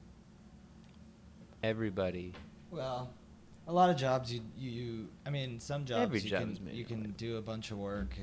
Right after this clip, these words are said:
Speaker 2: and never see the true, like, uh, the end result of your work, you
Speaker 1: Mm.
Speaker 2: know? It's kind of just like a like Sisyphus pushing the rock up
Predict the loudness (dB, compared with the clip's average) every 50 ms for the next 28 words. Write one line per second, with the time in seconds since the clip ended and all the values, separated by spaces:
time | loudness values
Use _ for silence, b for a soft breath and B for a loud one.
0 | -6 -6 -6 -6 -6 -4 -4 -4 -4 -4 -2 -4 -4 -4 -6 -6 -6 -6 -6 -6
1 | -6 -6 -6 -8 -8 -8 -8 -6 -4 -4 -4 -4 -4 -4 -6 -4 -6 -6 -6 -8
2 | -12 -16 -18 -18 -18 -18 -18 B B B B B B B -14 -10 -8 -6 -6 -6
3 | -6 -8 -8 -8 -10 -12 -12 -14 -16 -12 -8 -8 -6 -4 -2 -2 -2 -2 -2 -4
4 | -6 -6 -6 -6 -4 -4 -4 -4 -6 -6 -8 -8 -8 -8 -8 -8 -6 -4 -4 -4
5 | -4 -6 -8 -12 -10 -6 -4 -4 -4 -4 -4 -6 -6 -8 -10 -12 -12 -12 -12 -10
6 | -8 -6 -4 -4 -4 -4 -6 -6 -8 -8 -6 -6 -6 -6 -6 -6 -6 -6 -6 -6
7 | -6 -8 -10 -14 -16 -16 -16 -16 -16 -16 -16 -16 -16 -14 -12 -10 -10 -10 -10 -10
8 | -10 -12 -14 -14 -14 B B B B -4 -4 -4 -4 -4 -4 -2 -2 -2 -4 -4
9 | -4 -4 -4 -4 -6 -8 -10 -12 -12 -12 -8 -6 -6 -4 -4 -4 -6 -6 -6 -6
10 | -4 -4 -2 -2 -2 -2 -4 -4 -6 -10 -10